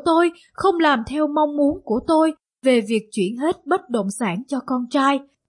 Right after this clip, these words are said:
Trong cuộc bức hại của tà đảng, bố tôi trước khi qua đời, ông có nhờ anh chuyển tiền cho tôi, nhưng anh đã chiếm lấy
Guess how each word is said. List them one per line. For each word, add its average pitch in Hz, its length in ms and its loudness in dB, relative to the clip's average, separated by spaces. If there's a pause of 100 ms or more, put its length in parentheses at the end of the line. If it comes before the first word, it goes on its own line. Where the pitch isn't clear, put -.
(480)
Trong 240 220 0
cuộc 220 220 0
bức 349 180 0
hại 220 320 0
của 190 280 0
tà 240 160 0
đảng, 214 300 2 (360)
bố 269 280 4
tôi 294 300 6
trước 349 260 -4
khi 285 220 0
qua 262 180 -2
đời, 226 320 2 (320)
ông 339 160 2 (100)
có 381 80 2
nhờ 320 320 0
anh 302 240 -2
chuyển 240 320 -2
tiền 247 260 0
cho 269 160 -6
tôi, 294 320 4 (360)
nhưng 294 220 -4
anh 294 280 -2
đã 220 260 0
chiếm 320 240 0
lấy 339 380 2